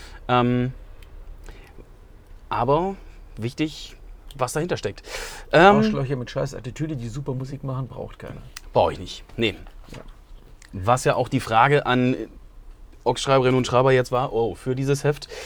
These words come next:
Speaker 1: Es gibt ja immer diese, diese Playlist, ne, wo wir gefragt werden, was ist aktuell so dein Lieblingsalbum, was hast du nicht auf dem Schirm gehabt, was musst du gelesen haben oder so. Und dann eine Sache, die wechselt sich ja immer. Diesmal, dieses Mal wurden wir gefragt, ähm, welche Band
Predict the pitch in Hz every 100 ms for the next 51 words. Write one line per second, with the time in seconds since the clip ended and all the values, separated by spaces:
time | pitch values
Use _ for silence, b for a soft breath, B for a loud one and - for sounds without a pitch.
0 | B B B 123 104 143 147 117 113 101
1 | 101 95 90 104 135 135 139 - 113 131
2 | 117 107 110 104 101 - 120 123 120 113
3 | 113 107 - - - - - 90 98 -
4 | - 95 101 - - 95 117 104 107 104
5 | 101 117 123 104 101 107 107 104 101 98
6 | 110 104 110 107 104 104 113 107 104 117
7 | 117 135 139 123 120 123 110 113 113 113
8 | 113 110 110 110 123 120 113 - 220 202
9 | 165 170 143 135 131 - 107 95 110 90
10 | 135 127 B B B B - 175 165 156
11 | 151 127 160 156 151 139 139 147 131 127
12 | 127 131 131 - B B B B B -
13 | - - 123 127 127 123 - - - -
14 | - - 107 98 131 151 135 147 165 -
15 | -